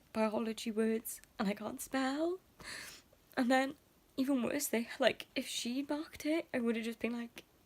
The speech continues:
I don't care, like, it's spelling, like, as long as I can spell it for the exam, that's fine. But they had other people in the class mark it.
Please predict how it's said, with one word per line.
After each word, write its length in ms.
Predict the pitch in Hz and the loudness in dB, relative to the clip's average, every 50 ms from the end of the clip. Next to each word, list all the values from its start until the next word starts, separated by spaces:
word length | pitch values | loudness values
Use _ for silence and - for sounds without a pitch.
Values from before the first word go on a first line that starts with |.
| - _ _ _ - _ _ - | -20 _ _ _ -20 _ _ -4
I 60 | 254 | -2
don't 260 | 233 240 226 226 233 | 0 2 0 0 -2
care, 400 | - - 240 233 233 247 269 302 | -2 -4 -2 -2 -2 -2 -2 -2
like, 280 | 302 - - - - - - - - - - - - - - - - - - _ _ _ _ _ _ _ _ _ _ _ _ - - - | -2 -2 -2 -4 -6 -12 -18 -20 -20 -20 -18 -16 -16 -16 -16 -18 -18 -20 -20 _ _ _ _ _ _ _ _ _ _ _ _ -18 -8 -6
it's 140 | 269 240 | -4 -4
spelling, 640 | - - - - - 220 214 226 262 277 277 294 302 | -2 -4 -4 -4 -4 -2 -2 -2 0 0 0 2 2
like, 260 | 262 - - - - - | 2 0 0 -2 -4 -6
as 140 | - 233 - | -6 -4 -2
long 140 | 254 247 233 | -2 0 0
as 80 | 226 | -2
I 40 | 233 | -2
can 100 | 208 208 | -4 -4
spell 200 | 202 - - 220 | -6 -4 -4 -4
it 80 | 214 196 | -4 -4
for 80 | - | -4
the 60 | 214 208 | -6 -6
exam, 400 | 196 - - 208 202 202 208 - | -6 -8 -8 -6 -6 -6 -6 -4
that's 200 | - 214 190 - | -2 -2 -2 -2
fine. 460 | - - 214 190 208 202 202 214 226 - - - | 0 4 4 4 4 4 0 -6 -8 -10 -14 -2
But 120 | - 196 208 | 0 0 2
they 80 | 240 | 2
had 240 | 240 220 - 240 - - - - - - - _ | -2 0 0 -2 -2 -2 -6 -14 -18 -20 -12 _
other 220 | - 226 208 285 269 | -6 -2 0 0 0
people 360 | 269 - 277 277 - 285 262 | 0 -2 -4 -4 -2 -4 -4
in 120 | - - | -2 -4
the 60 | 247 247 | -6 -8
class 580 | - - - - - 277 311 - - - - - _ _ - | -4 -2 0 0 0 -2 -6 -6 -8 -10 -10 -10 _ _ -6
mark 460 | 254 254 240 247 254 269 311 - - | -4 -2 -2 -2 -2 -4 -6 -2 2
it. 200 | 320 320 349 381 | 4 4 4 2